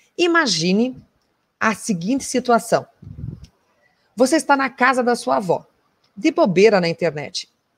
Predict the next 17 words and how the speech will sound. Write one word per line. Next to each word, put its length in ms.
E 80
lhe 60
é 100
perguntado, 800
"Você 420
aceita 440
um 80
cookie?" 500
Aí 220
você 240
pensa, 540
"Por 160
que 200
não? 320
Adoro 600
cookies." 640
Detalhe: 840